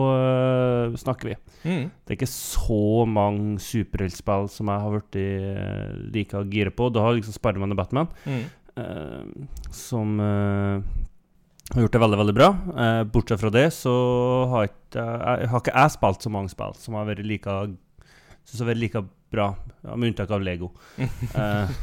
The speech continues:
Speaker 1: som alltid er bra. <laughs>
Speaker 2: Lego utmerker
Speaker 1: Så,
Speaker 2: seg alltid.
Speaker 1: ja, ja,
Speaker 2: Men,
Speaker 1: det
Speaker 2: eh, men, men, eh, hvis du,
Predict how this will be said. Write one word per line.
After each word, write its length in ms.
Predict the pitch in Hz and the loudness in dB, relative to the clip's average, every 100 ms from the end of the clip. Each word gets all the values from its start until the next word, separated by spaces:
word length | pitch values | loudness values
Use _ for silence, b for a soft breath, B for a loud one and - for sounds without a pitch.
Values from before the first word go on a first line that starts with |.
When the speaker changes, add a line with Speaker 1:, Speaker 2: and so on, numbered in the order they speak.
| - - | -8 -4
Speaker 1:
som 180 | 123 | 0
alltid 220 | 107 - 110 | 2 2 0
er 80 | |
bra. 140 | 101 98 | 2 4
<laughs> 840 | - - - - 208 - 262 - - B B B - | 6 6 8 6 6 6 4 2 -4 B B B -8
Speaker 2:
Lego 260 | 120 110 120 | -4 -2 -2
utmerker 400 | 104 117 117 117 | -4 -4 -4 -4
Speaker 1:
Så, 40 | 110 | -4
Speaker 2:
seg 80 | |
alltid. 100 | 101 | -2
Speaker 1:
ja, 400 | 135 131 127 117 107 | 4 6 6 4 -2
ja, 40 | 101 | 0
Speaker 2:
Men, 160 | 156 | 2
Speaker 1:
det 100 | 180 | 4
Speaker 2:
eh, 340 | 190 175 180 - | 2 2 0 -2
men, 260 | 180 180 175 | -4 -4 -2
men, 240 | 180 180 180 | -4 -2 -4
eh, 240 | 165 160 170 - - | -6 -8 -12 -18 -12
hvis 300 | 151 175 - | -8 -8 -8
du, 600 | - 170 170 170 165 156 | -6 -4 -4 -4 -6 -8